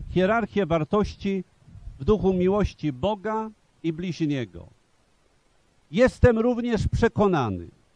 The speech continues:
że wielu żołnierzy i osób cywilnych przemyślało i pogłębiło swoją miłość do ojczyzny. Jest nadzieja, że rzadziej będziemy pytać,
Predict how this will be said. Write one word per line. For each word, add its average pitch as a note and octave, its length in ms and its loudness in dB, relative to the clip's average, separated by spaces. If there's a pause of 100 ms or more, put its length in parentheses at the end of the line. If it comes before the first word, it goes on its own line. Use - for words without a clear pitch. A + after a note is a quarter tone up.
(540)
że F3+ 260 2
wielu B3 400 0
żołnierzy F#3+ 680 0
i F#3 80 -4
osób G#3+ 380 -4
cywilnych F3 800 -4 (640)
przemyślało F#3 1160 2 (640)
i F3+ 160 0
pogłębiło A3 920 4
swoją G3 440 0
miłość A3 480 -2
do A#3 160 -4
ojczyzny. E3 760 -6 (960)
Jest G#3+ 340 2
nadzieja, E3+ 680 0
że F3 200 0
rzadziej F3+ 460 -2
będziemy F3+ 500 0
pytać, G3+ 600 -4